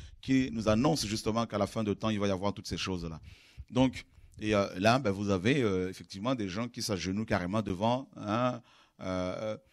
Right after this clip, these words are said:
euh, un semblant, euh, de l'arche, hein, euh, et, euh, tout ça, avec, euh, des images d'anges, euh, voilà, et on s'agenouille dessus pour, soi-disant, prier. Je crois même que ça doit être une église évangélique.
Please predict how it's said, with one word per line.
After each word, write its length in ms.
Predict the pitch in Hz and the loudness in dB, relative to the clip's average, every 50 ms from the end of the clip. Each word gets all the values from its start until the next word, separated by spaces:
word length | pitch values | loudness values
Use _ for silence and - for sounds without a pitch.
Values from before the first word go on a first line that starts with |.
| _ _ _ _ - - - | _ _ _ _ -18 -14 -12
euh, 320 | - 117 117 117 117 - - - - | -10 -10 -8 -10 -10 -10 -12 -12 -12
un 120 | - 107 104 | -10 -8 -6
semblant, 760 | - - - 123 117 113 104 113 120 123 127 127 127 120 110 | -2 2 4 4 4 4 2 2 4 4 4 4 4 4 4
euh, 380 | 104 98 98 101 - 113 110 104 | 4 2 2 0 -2 -6 -10 -10
de 640 | 95 90 104 101 101 101 101 98 95 95 98 104 101 | -8 -6 -4 -2 0 0 0 0 -2 -4 -6 -8 -2
l'arche, 400 | 101 110 127 139 - - - - | 0 2 2 2 2 0 -2 -2
hein, 220 | 98 101 117 143 160 151 - | -2 -4 -6 -6 -8 -10 -12
euh, 340 | 110 101 98 92 92 90 90 - _ _ _ _ _ _ _ _ _ _ _ _ _ _ _ _ _ - | -12 -10 -10 -8 -8 -8 -10 -12 _ _ _ _ _ _ _ _ _ _ _ _ _ _ _ _ _ -6
et, 120 | 95 98 98 | -4 -2 0
euh, 280 | 98 95 92 92 90 | 0 2 0 0 -2
tout 120 | 85 - 98 | -4 -6 -4
ça, 260 | - - 127 135 156 | 0 2 4 4 2
avec, 340 | 151 117 117 123 117 - 110 | 0 -2 -2 -2 -2 -2 -4
euh, 260 | 104 98 95 95 92 - - - - - | -4 -2 -2 -2 -2 -4 -8 -12 -12 -14
des 300 | - - 107 104 92 110 | -10 -8 -8 -6 -4 -2
images 320 | 110 117 123 123 104 95 | 0 2 2 2 0 -2
d'anges, 560 | 95 92 90 98 127 127 127 117 113 90 90 | -4 -2 2 4 6 6 6 4 0 -4 -6
euh, 680 | 92 92 - - 101 98 101 104 104 104 104 104 101 104 101 | -6 -6 -6 -6 -8 -10 -10 -10 -10 -10 -10 -10 -10 0 6
voilà, 280 | 104 120 135 147 - - - - - _ - - - | 8 8 8 8 6 0 -14 -20 -20 _ -16 -10 -6
et 60 | 110 | -6
on 100 | 113 107 | -4 -2
s'agenouille 420 | - 117 107 90 101 117 123 127 | 0 0 0 2 0 0 0 2
dessus 400 | 113 107 101 - - 135 185 208 - _ _ _ _ _ - | 2 2 2 2 0 0 -2 -4 -8 _ _ _ _ _ -6
pour, 420 | - 117 120 135 131 127 131 - _ _ _ _ _ - | 0 4 6 6 6 4 0 -8 _ _ _ _ _ -10
soi-disant, 340 | - - 120 104 101 110 107 | -4 -4 -4 -2 0 0 -2
prier. 480 | 101 - - - 123 110 113 123 143 - | 0 0 0 2 4 4 4 4 2 0
Je 100 | 92 92 | -4 -6
crois 220 | 104 - - 127 120 | -4 2 4 4 6
même 180 | 123 127 120 | 6 4 0
que 120 | - 123 107 | 0 2 4
ça 140 | - 113 | 4 4
doit 120 | 98 113 120 | 6 6 4
être 120 | 117 - | 4 4
une 120 | 120 110 107 | 2 2 2
église 400 | 104 98 98 110 120 120 104 101 | 2 2 0 0 -2 -2 0 -2
évangélique. 640 | 95 90 95 95 90 98 113 156 208 208 - - | -2 -2 -2 -2 -2 -2 -2 -2 -2 -4 -8 -18